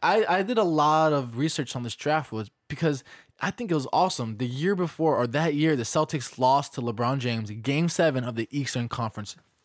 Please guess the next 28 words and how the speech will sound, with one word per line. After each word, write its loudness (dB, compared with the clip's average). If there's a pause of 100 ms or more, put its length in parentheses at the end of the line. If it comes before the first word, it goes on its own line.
fucking -4 (280)
championship. -6 (640)
And 2
then 4 (100)
a 4
month 2
later, 4
they 2
had 0
the -4
first -2
overall 0
pick -6
in -8
the -10
N -4
B -6
A -8
draft. -14 (640)
That 2
is 4
one 2
of 4
the 2
best 0
storylines 2
ever. -2 (400)
The, 2